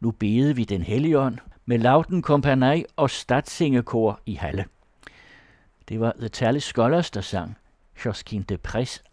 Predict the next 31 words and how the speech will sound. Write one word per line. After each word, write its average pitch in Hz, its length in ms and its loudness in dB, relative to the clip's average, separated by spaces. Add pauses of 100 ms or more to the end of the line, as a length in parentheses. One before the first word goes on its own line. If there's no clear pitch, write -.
Agnus 104 480 -6
Dei 104 380 -4 (120)
fra 82 240 -12 (120)
Missa 98 340 -6
de 85 140 -8
Beata 87 480 -4
Virgine, 135 480 -4 (640)
og - 140 -4
benediktinermunke 135 1120 2
fra 110 140 -2
Santo 101 360 -4
Domingo 104 500 -4
de 90 120 -8
Silos, 151 500 -2
der 101 120 -6
sang 87 300 -8 (200)
pinsesekvensen - 960 -8
af 92 280 -10
Veni 110 380 -4
Sancte 87 440 -10
Spiritus. - 760 -16 (1080)
Musikhistoriker 113 720 -4
og 104 200 -6
organist 95 400 -8
Henrik - 280 -10
Palsmar 131 540 -6
og 92 100 -12
lektor 87 300 -10
emeritus 90 520 -10
i 98 60 -20
kirkehistorie 101 760 -8